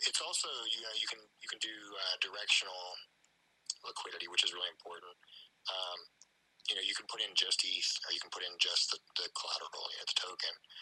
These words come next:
Um, and that's important because before you needed to have both. And so, you know, during the yield farming phase,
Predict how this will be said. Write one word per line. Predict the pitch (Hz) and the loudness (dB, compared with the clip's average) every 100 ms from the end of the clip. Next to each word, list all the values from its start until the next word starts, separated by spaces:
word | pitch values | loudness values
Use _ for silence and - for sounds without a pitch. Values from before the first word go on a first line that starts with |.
| - - - | -16 -16 -2
Um, | - - - - - - _ _ _ - | 0 0 0 -2 -4 -8 _ _ _ -2
and | - 202 - - - - - _ - | 0 0 -2 0 0 -2 -20 _ -2
that's | - | -2
important | - - - - | -2 -2 -4 -4
because | - - | -4 2
before | - 170 160 | 2 2 -2
you | - | -2
needed | - - | 0 0
to | - | -2
have | - - | -2 -6
both. | 104 98 92 - - - | -8 -6 -4 0 2 4
And | - | 4
so, | - 98 | 2 0
you | 98 | -4
know, | 95 | -2
during | 95 101 | -2 -2
the | 104 | -4
yield | 123 - | -4 -4
farming | 101 90 | -4 -2
phase, | - 95 95 92 | -2 -2 0 2